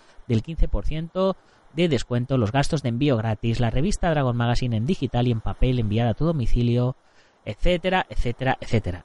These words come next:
Y si tienes una marca o, pues, y quieres convertirte en patrocinador del programa, te sacaremos mensualmente la revista, te enviaremos unas cuantas y te mencionaremos todos los días en el programa. Ahí es nada que ya llevamos más de trescientos, trescientos uno.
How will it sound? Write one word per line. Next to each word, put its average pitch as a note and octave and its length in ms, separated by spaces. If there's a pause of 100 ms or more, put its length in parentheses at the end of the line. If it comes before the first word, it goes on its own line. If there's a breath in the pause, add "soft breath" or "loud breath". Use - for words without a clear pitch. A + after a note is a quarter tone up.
Y C#4+ 140
si B3+ 100
tienes D3+ 320
una C#3+ 400
marca C#3+ 580
o, A2 320
pues, - 360 (340 loud breath)
y A2+ 160
quieres B2 200
convertirte C#3 420
en A#2 80
patrocinador D#3+ 640
del B2+ 340
programa, A#2 520 (600)
te A3 140
sacaremos D3 640
mensualmente B2 640
la F3 140
revista, A#2+ 320
te - 100
enviaremos F3 360
unas F#3 180
cuantas D3+ 340 (460 loud breath)
y G#3 80
te A#3 100
mencionaremos E3 720
todos A3 220
los E3 160
días F3 240
en F3 80
el C#3+ 120
programa. B2+ 520
Ahí C3+ 160
es C3+ 100
nada D#3 260
que C#3 120
ya C3 80
llevamos C#3 380
más D3+ 260
de G3 100
trescientos, A#2+ 480
trescientos B2 440
uno. C#3+ 180